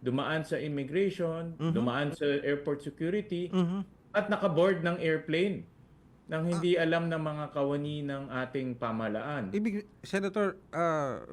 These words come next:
Speaker 2: forgive me for butting in. So, hindi it-, ka-, clarify ko lang, hindi chartered plane? Ah, ano siya? Ah,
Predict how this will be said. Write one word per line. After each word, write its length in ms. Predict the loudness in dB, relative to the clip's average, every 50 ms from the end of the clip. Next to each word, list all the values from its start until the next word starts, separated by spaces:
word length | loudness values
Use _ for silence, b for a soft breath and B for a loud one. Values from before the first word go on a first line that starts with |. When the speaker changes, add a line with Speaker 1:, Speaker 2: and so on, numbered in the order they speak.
| -14 -14 -12 -6 -4
Speaker 2:
forgive 240 | -2 -2 -2 0
me 160 | 0 -2 0 0
for 80 | 0
butting 400 | 0 2 2 2 2 0 -2 -2
in. 80 | -2 -2
So, 160 | 0 0 2
hindi 480 | 4 4 4 4 4 0 0 -2 -2 -6
it-, 120 | -6 -14 -20 -20 -20 -20 -20 -20 -20 -12 -6
ka-, 160 | -2 -2 0
clarify 400 | 2 4 4 4 4 4 4 2
ko 160 | 4 4 4
lang, 80 | 4 4 4
hindi 320 | 4 4 4 4 4 4 2
chartered 480 | 4 4 4 4 6 6 4 2 2
plane? 400 | 2 2 4 4 4 4 0 -4 -10 -14 -20 -20 -20 -20 -20 -20 -20 -20 -20 -16 -12 -6
Ah, 240 | -4 -4 -4 -4 -4 -2
ano 160 | 0 0 2 2
siya? 160 | 2 2 2 0
Ah, 200 | -2 -2 -2